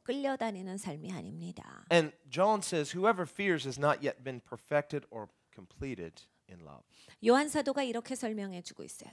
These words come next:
Speaker 1: 두려움이 있는 사람은 아직 하나님의 사랑을 온전하게 맛보지 못하였도다.
Speaker 2: The person who's trying to be good enough, maybe they might even have a correct Christian doctrine, but in their emotion,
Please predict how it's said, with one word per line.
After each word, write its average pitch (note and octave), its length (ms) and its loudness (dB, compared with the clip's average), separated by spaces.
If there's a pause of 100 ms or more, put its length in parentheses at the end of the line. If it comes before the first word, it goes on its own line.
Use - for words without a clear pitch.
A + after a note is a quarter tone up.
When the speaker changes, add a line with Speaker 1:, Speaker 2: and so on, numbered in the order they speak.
(100)
Speaker 1:
두려움이 D#4 600 -4
있는 A3 280 -6
사람은 F#3+ 560 -6 (400)
아직 - 320 -10 (140)
하나님의 G#3 440 -10
사랑을 F3 480 -12
온전하게 F#3 680 -12
맛보지 F#3 580 -14
못하였도다. G3+ 800 -16 (680)
Speaker 2:
The - 140 -20
person F#3 340 2
who's C#3+ 140 -6
trying G3+ 640 4
to - 160 -10
be D#3+ 180 -2
good E3+ 240 4
enough, C3 300 6 (220)
maybe A#3+ 300 2
they E3 200 6
might F3 300 6
even B2+ 260 -2
have A#2+ 400 4
a - 20 -12
correct - 360 0
Christian A#2+ 320 -8
doctrine, A#2+ 440 -2 (300)
but A#2+ 300 2
in D3 180 -2
their B2+ 340 6
emotion, C3 720 0